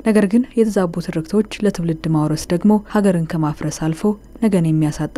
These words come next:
ጉዳይ ነው። በኢትዮጵያ ለተፈጠሩት የብሔር ግጭቶችና መፈናቀል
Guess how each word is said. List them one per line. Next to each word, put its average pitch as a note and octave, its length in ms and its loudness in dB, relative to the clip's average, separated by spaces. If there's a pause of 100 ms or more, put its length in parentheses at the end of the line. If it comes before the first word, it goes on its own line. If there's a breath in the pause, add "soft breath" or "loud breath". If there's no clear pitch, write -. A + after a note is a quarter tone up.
ጉዳይ F3+ 300 2
ነው። D#3+ 140 4 (140)
በኢትዮጵያ G#3+ 440 2 (140)
ለተፈጠሩት F#3+ 720 -2
የብሔር F#3 380 2
ግጭቶችና D#3 720 -4
መፈናቀል D#3+ 680 0